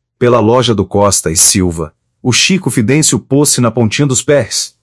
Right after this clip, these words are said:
para melhor apreciar a saída do Aquete, afetando não prestar atenção ao fato que agitava a população toda.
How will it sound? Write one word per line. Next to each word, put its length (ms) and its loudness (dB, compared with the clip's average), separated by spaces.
para 340 0
melhor 460 2
apreciar 520 0
a 60 2
saída 400 2
do 80 -4
Aquete, 540 -4
afetando 460 0
não 220 2
prestar 440 0
atenção 460 0
ao 80 2
fato 380 -2
que 120 0
agitava 520 0
a 40 0
população 480 -2
toda. 460 -2